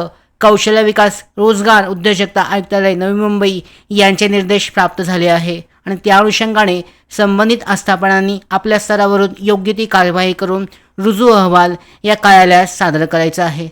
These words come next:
तसेच संदर्भ क्रमांक चार आणि पाच नुसार या कार्यालयाने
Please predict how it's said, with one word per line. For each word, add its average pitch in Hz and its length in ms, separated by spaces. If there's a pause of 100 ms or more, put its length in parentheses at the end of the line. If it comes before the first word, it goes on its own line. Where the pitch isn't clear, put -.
(120)
तसेच 185 380 (360)
संदर्भ 214 360
क्रमांक 208 380
चार 208 340
आणि 190 200 (120)
पाच 185 280
नुसार 190 320 (340)
या 202 60
कार्यालयाने 185 720